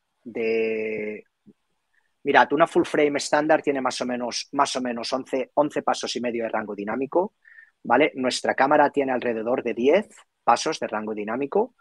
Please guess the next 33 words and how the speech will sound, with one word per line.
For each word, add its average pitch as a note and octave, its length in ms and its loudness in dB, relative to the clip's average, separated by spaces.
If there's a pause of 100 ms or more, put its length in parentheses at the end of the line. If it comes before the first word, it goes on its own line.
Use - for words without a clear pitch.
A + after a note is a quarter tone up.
(460)
eh, B2+ 240 2 (140)
pero B2 240 2
si A#2+ 500 0
la A#2+ 360 0 (100)
ponemos C3+ 680 -2
con B2+ 320 0
Life C#3+ 260 4
N C#3 120 -4
D D#3 160 2
estamos D3 680 -4 (160)
en B2+ 240 -8
doce E3+ 240 2
pasos D#3+ 300 -2
de D3+ 80 0
rango D3 240 0
dinámico D3+ 500 -2
planos G3 600 2
hasta - 360 -8
cuatrocientos C#3 640 -6
cincuenta A#2+ 460 -8
iso. G2+ 320 -12 (280)
Es - 100 -8
decir, C#3+ 360 -4
podéis D#3 260 -2
subir F3 220 -2
el C#3 140 0
iso - 160 -6
hasta C3 160 -6
cuatrocientos C#3+ 500 -6
cincuenta D#3 420 -2
y E3 40 -2
seguís C#3 360 -6
teniendo D3+ 480 -6